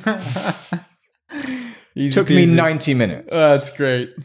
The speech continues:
Speaker 2: Right? And now I'm a Portuguese resident. I can stay
Speaker 1: There you
Speaker 2: there for
Speaker 1: go.
Speaker 2: as long as I want. Uh, well, I can stay there for five years, then I can apply for a passport. And that person that I just met, right, was my scuba diving instructor. I, I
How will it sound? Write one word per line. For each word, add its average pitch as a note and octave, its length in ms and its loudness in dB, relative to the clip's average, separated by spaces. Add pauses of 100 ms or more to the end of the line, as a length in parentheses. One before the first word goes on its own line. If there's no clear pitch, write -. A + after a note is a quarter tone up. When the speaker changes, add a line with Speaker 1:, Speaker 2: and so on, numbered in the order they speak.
(460)
Speaker 2:
Right? F#2+ 240 -4
And B2+ 120 -4
now D3 140 2
I'm D3+ 60 -2
a - 20 -10
Portuguese D#3 360 -2
resident. E2 320 -8
I - 40 -10
can G2+ 100 -8
stay A2 220 -4
Speaker 1:
There G#2+ 120 -2
you A2+ 40 0
Speaker 2:
there D#3 80 0
for G3 40 -2
Speaker 1:
go. F#3+ 40 -2
Speaker 2:
as E2+ 80 -4
long D3 140 4
as C3 100 0
I B2 40 2
want. F2 260 -6 (680)
Uh, E2+ 220 -2
well, D2+ 200 -2
I - 40 -12
can C#3+ 100 -4
stay F3 100 2
there C#3 60 4
for A#2+ 100 -2
five G2+ 300 0
years, F2+ 160 -4
then E2+ 120 -8
I D#2+ 40 -10
can E2+ 120 -12
apply D#2+ 200 -12
for D#2+ 100 -14
a E2 40 -16
passport. - 500 -14 (680)
And A2 260 -2
that E3+ 240 -2
person A2 480 -2
that E2 120 -8
I E2+ 200 -10 (100)
just F3 420 0
met, F#2 300 -6 (600)
right, D#2+ 320 -6
was F#2 160 -10
my D#2 220 -6
scuba A#2 360 -2
diving G2+ 260 0
instructor. F#2 460 -6
I, F2 220 -6
I - 40 -12